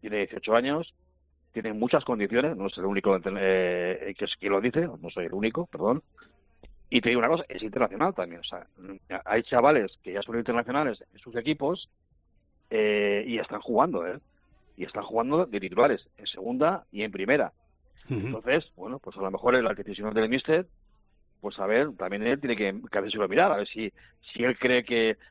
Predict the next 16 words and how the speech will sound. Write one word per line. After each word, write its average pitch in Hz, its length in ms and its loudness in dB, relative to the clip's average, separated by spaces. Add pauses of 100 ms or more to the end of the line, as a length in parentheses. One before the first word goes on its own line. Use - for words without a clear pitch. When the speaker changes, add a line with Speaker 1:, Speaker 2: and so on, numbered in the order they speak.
Speaker 1:
que 123 120 0
la 117 100 2
tasa 127 240 0
está 120 180 0
a - 20 6
un 123 100 0
nivel 117 640 2
espectacular, 113 760 0
haciendo 117 320 -4
goles, 120 460 2 (240)
dando 113 340 -2
fútbol 117 300 2
al 113 120 6
equipo, 117 440 0
haciendo 113 280 -4
jugar, 120 520 2